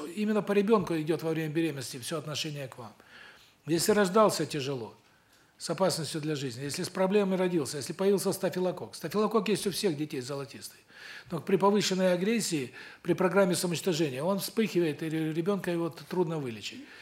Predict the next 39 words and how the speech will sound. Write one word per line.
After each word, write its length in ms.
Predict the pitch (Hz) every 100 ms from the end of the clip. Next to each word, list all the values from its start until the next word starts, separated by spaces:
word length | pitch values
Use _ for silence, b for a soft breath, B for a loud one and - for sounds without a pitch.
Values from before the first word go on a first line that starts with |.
| B
Все 200 | 277 240
это 260 | 262 240 214
говорит 340 | 202 226 220
о 60 | 208
том, 160 | 226
что 160 | 196 190
у 20 |
вас 160 | 190 -
проблемы. 460 | 180 175 151 104 98 _ b b b b -
И, 100 | 165
э, 160 | 175
т-, 140 | 156 160
так 160 | 170
сказать, 240 | 151 175 156
дергать, 360 | 220 185 156
вот, 160 | 165 165
р-, 160 | 170 170
объясните 480 | 165 165 208 170
мне, 140 | 170 165
почему 340 | 165 165 170
я 40 | 160
бесплодна. 400 | 151 160 117 127
Да 60 |
посмотрите 520 | 190 170 226 233 214 190
жизнь 320 | 151 208 170
своих 260 | 190 180
родителей 400 | 185 185 190 180
свою. 380 | 143 160 139 101 - B B B B B
И 60 | 151
сразу 680 | - 220 196 185 175 165 156
можно, 720 | 165 180 151 160 147 139 135 131
так 100 | 120
сказать, 460 | - 131 - - - -
уже 180 | 131 185
определиться, 580 | 190 185 196 202 - 135
какие 280 | 160 185 170
у 40 |
вас 120 | 151
проблемы. 440 | - 156 131 107